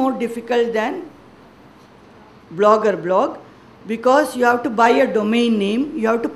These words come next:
put that domain name and install a WordPress blog. So you need video tutorials for that. Step-by-step video tutorials are available for this,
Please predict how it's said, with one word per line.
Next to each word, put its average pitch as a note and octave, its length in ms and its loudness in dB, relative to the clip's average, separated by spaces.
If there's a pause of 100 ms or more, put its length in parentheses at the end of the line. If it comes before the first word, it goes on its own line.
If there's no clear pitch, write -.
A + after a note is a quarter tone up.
put A3+ 160 -6
that B3 260 2
domain G#3 400 -2
name G#3 300 -6 (400)
and G3+ 180 -4
install A#3 460 2
a B3+ 80 0
WordPress G#3+ 640 -2
blog. C#3+ 220 -6 (440)
So A3+ 120 0
you A3+ 200 0
need C#4 300 4
video B3 320 0
tutorials G#3 560 -2 (140)
for F#3+ 200 -6 (120)
that. - 220 -4 (380)
Step-by-step B3 760 -4
video A3 280 -4
tutorials G#3+ 640 -2
are F#3 100 -4
available F#3 540 -4
for F3+ 180 -6
this, D#3 320 -4